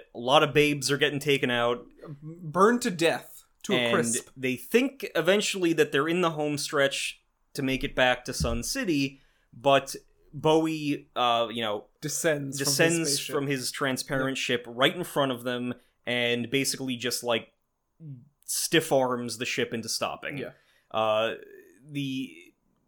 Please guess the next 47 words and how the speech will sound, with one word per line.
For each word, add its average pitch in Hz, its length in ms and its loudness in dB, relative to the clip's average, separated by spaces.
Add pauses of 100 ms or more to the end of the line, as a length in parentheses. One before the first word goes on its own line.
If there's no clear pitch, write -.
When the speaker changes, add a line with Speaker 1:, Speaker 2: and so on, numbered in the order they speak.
(220)
Speaker 1:
you 143 140 -4
know, 120 100 -2
they, 123 160 -2
they - 100 0
Speaker 2:
The 143 60 0
Speaker 1:
have 139 100 6
Speaker 2:
babes 180 180 8
Speaker 1:
this 175 160 0
Speaker 2:
try 175 220 2
to 175 80 -2
fight. 196 440 2
Susan 170 520 -4
charges. 196 540 0
Speaker 1:
Well, 180 140 12
Speaker 2:
Yeah, - 100 2
Speaker 1:
Sandra, 165 720 4
Speaker 2:
oh, - 20 -8
Sa-, - 320 -4
Speaker 1:
Sandra 185 560 4
Speaker 2:
<laughs> - 20 0
Sandra. 160 540 -6
Speaker 1:
charges 160 560 2
first, 127 640 2 (260)
um, 120 400 4 (100)
Speaker 2:
Yeah. 147 100 -2
Speaker 1:
before 143 340 2
Cobra 139 380 0
can 123 160 -2
stop 131 400 2
her, 110 300 -4 (260)
uh, 107 220 0
and 113 100 -6
she 135 200 -2
is 120 280 -4 (140)
quickly 131 360 -2
killed 113 440 -4
by 110 280 -2
Speaker 2:
Mm-hmm. 110 200 -6
Speaker 1:
Crystal 120 340 -6
Bowie. 104 340 -4
Speaker 2:
Dispatched. - 840 -8
Speaker 1:
Then 165 300 2
the 170 80 4
rest 180 360 4
of 143 100 4
the 135 60 0
babes 123 640 2